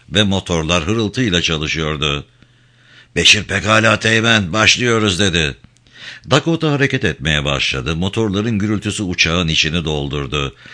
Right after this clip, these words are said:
Kalktılar ve Grozny'den olabildiğince çabuk çıkmak için yavaşça hızlanmaya başladılar.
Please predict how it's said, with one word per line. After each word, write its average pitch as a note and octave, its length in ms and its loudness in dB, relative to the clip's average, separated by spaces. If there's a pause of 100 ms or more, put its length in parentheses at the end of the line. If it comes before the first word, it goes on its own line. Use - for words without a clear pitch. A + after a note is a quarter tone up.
(140)
Kalktılar B2+ 680 0
ve G#2 100 2
Grozny'den E2 680 -2
olabildiğince E2 920 0
çabuk F2 340 -2
çıkmak E2 360 -2
için E2 320 -2
yavaşça F#2+ 760 -2
hızlanmaya D#2+ 720 0
başladılar. C#2+ 840 -4